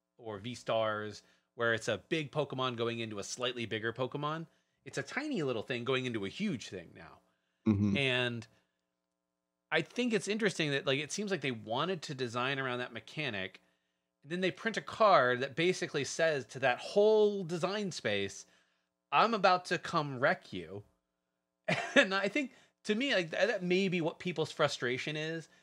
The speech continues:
Speaker 1: is this feeling of, like, "Oh, I felt like we were getting somewhere with stage twos and with E Xs, and here comes this really annoying card."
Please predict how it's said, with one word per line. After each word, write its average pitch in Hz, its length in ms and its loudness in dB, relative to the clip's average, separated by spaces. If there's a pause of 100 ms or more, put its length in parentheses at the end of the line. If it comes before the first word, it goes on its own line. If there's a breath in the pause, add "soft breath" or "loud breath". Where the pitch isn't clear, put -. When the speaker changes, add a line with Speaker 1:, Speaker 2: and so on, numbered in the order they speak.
(300 soft breath)
Speaker 1:
is 147 120 -6
this 151 180 -4
feeling 185 420 0
of, 156 100 -4
like, 151 160 -2 (280)
"Oh, - 160 -2
I 180 60 2 (140)
felt 233 200 4
like 202 180 -2
we 214 120 0
were 170 120 2
getting 185 380 4
somewhere 131 680 0 (680 soft breath)
with 156 180 -4
stage 165 400 2
twos 135 400 0
and 120 100 -4
with 139 180 0
E 165 120 0
Xs, 131 500 2 (480 loud breath)
and 147 140 0
here 196 200 4
comes 196 540 2
this 160 260 0 (200)
really 226 420 0
annoying 208 640 4
card." 151 720 6